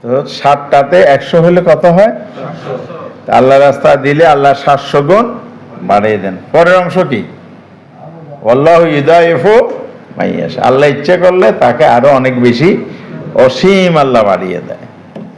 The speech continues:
তো ওসমানের সম্পদ কমছে? কমছে? সমস্ত মাল মদিনায় ছড়িয়ে দিল,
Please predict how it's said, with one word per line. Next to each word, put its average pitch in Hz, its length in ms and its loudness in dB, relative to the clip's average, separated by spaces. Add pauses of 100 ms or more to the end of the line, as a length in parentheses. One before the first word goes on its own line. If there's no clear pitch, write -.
(1600)
তো 143 80 -8
ওসমানের 135 360 -2
সম্পদ 147 320 -2
কমছে? 135 680 -2 (1200)
কমছে? 147 680 0 (1000)
সমস্ত 269 540 0
মাল 202 380 0
মদিনায় 170 480 2
ছড়িয়ে 165 360 2
দিল, 143 340 2